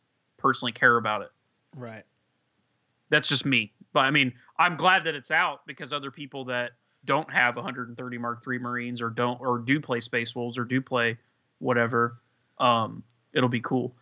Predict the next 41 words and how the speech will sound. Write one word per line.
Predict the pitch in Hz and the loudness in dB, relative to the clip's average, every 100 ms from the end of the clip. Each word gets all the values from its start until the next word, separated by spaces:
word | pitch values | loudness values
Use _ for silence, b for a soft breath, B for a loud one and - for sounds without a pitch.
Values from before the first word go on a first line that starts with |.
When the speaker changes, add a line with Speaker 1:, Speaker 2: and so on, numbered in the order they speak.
| - | 0
Speaker 1:
The, | |
but | 147 165 - | 2 2 0
the | |
thing | 135 196 | 2 4
I'm | 180 180 | 4 4
most | 175 175 - | 2 0 -2
excited | 151 - 156 165 175 | -8 2 2 2 -2
about | 170 170 175 165 | 2 4 4 0
that, | 160 151 - _ - | -10 -12 -14 _ -2
I, | 165 | -2
like | 190 190 | 0 0
I | |
said, | 165 190 | 2 2
I'm | 160 | 2
not, | 165 151 | 2 0
like, | 143 143 - _ _ _ _ _ _ _ - | -2 -4 -6 _ _ _ _ _ _ _ -8
into | 175 175 190 | -6 -4 -2
it | 175 | 0
or | 160 | 0
wanna | 156 147 | -2 0
start | 170 151 | 4 4
an | 139 | 6
army | 160 165 | 4 4
right | 143 135 | 2 2
now, | 127 135 | 2 -2
but | 131 | -2
just | 127 143 | -6 -4
model-wise | 131 139 147 135 135 139 | 2 2 4 2 2 2
and | 127 | 0
looking | 131 147 135 | -6 -6 -4
at | 127 123 | -2 0
it | 123 123 | -2 -4
and | 131 127 | -4 0
then | 123 120 | 0 2
knowing | 127 131 127 | 2 4 2
the | 117 | 0
story, | - 143 143 127 120 123 _ | 0 2 6 6 6 0 _
the | 131 | -4
thing | 123 135 | 2 4
that | 123 | 6
I'm, | 120 120 117 | 4 2 -2